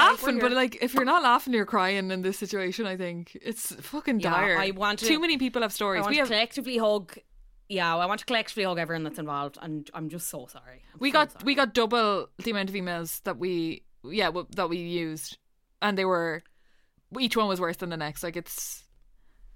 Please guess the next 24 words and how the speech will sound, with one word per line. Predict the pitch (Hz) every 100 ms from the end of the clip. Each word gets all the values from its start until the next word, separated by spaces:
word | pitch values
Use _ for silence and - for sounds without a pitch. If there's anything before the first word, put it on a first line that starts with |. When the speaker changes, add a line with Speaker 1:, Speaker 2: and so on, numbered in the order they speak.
| -
Speaker 2:
An | 240
hundred | 240 277 277
percent | 254 247 247
increase. | 214 208 196 165 - - _ _ _
Show | - - 233
that | 190 180
to | 190
Dara | 202 196
O'Brien | 202 190
as | 185
well. | 185 165 _ - 185
Speaker 1:
Mm. | 185 175 165 _ _ _ -
Speaker 2:
Is | 254 262
Dara | 285 247
O'Brien | 185 170
actually | 170 - 165
the |
housing | 156 165
minister? | 165 156 165
I |
really | 160 170
should | 156
check | - 147
that. | 160